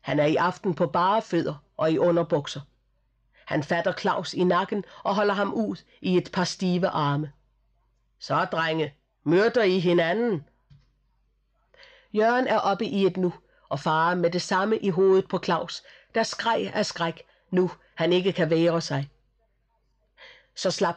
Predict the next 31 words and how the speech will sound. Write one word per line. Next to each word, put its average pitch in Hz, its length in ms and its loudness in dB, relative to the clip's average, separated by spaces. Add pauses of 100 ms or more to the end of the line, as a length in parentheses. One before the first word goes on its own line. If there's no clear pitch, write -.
Piot 165 320 2
ham. 156 200 -6 (920)
Begge 233 280 2
knægtene 196 540 0
for 180 440 0
afsted 170 340 0 (320)
hen 190 140 4
ad 185 140 2
byens 185 340 -2
eneste 175 480 2
gade. 147 420 0 (920)
Piot 220 420 2 (300)
stod 233 260 4
og 233 80 2
så 220 240 2
efter 190 340 0
dem, 170 220 0 (360)
så 151 140 -2
godt 160 300 0 (180)
en 180 120 4
augustnat 165 680 0 (100)
tillader 170 440 2
det. 139 180 -10 (1120)
Hvem 175 200 2
af 180 80 0
de 196 120 -4
to, 196 280 0
der 175 120 -2
var 170 120 0
efter 175 300 0
hvem, 185 260 0